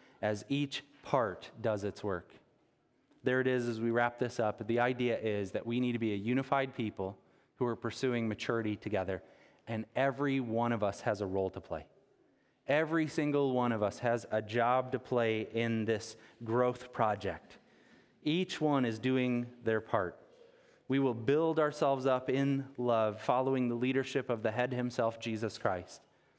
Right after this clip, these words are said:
and we will become the mature church that Jesus wants us to be. Let's pray. Lord, we're asking right now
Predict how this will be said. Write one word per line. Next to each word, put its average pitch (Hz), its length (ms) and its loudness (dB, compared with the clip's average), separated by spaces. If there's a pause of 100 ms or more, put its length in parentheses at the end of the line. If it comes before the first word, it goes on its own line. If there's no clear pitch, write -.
(140)
and 117 120 0
we 123 100 2
will 127 200 0
become 123 340 0
the 117 80 0
mature 147 600 -2 (220)
church - 580 -4 (480)
that 117 140 -2
Jesus 123 400 -2
wants 117 300 -2
us 107 160 -2
to 110 100 -4
be. 92 220 -6 (1500)
Let's 101 160 -6
pray. 87 260 -8 (4000)
Lord, 143 200 4
we're 139 100 4
asking 139 400 2
right 123 240 2
now 113 460 0